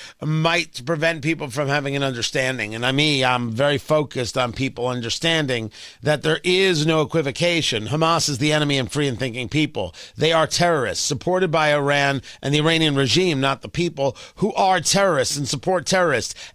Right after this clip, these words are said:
And you have to win. Israel's in a position of have to win. And it's a weird thing to say that they put themselves there.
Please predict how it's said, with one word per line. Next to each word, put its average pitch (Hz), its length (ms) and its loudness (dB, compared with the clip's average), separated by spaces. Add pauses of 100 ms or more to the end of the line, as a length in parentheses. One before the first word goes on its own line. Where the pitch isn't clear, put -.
(100)
And 180 240 0
you 156 140 2
have 151 400 -2
to 165 120 2
win. 151 460 -2 (1300)
Israel's 180 400 2
in 240 80 4
a 220 60 2
position 202 440 0
of 190 100 2
have 175 280 0
to 202 120 0
win. 233 400 -2 (1700)
And 208 140 2
it's 196 180 0
a 208 80 0
weird 202 460 0
thing 247 240 -2
to 190 100 -6
say 233 260 2
that 208 140 -6
they 202 140 2
put 240 260 -2
themselves 135 580 0
there. 101 380 -4